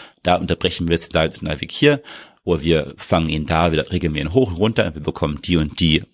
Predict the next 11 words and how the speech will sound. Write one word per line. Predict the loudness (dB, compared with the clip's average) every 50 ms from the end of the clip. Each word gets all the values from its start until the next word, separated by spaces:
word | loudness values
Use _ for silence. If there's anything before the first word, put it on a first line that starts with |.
| _ _ _ -2
ähm, | 0 0 0 0 0 -4 -6 -10 _ _ _ _ -16 -14
die | -10 -2 2 4 4
und | 4 4 2
die | 0 0
Morph-, | 2 2 2 0 0 -2
Morphogenete-, | 0 2 2 2 0 0 -4 -2 0 0 0 0 0 0
also | 0 0 -2
die | -2 -2 -2 -2 -2
und | -2 -2 -2
die, | -2 -2 -2 -2 -4 -10 -18 -20 -20 -20 -20 -20 -20 -20 _ _ _ _ _ _ _ _ _ _ _ -2
ähm, | 0 2 2 0 0 -4 -8 -10 _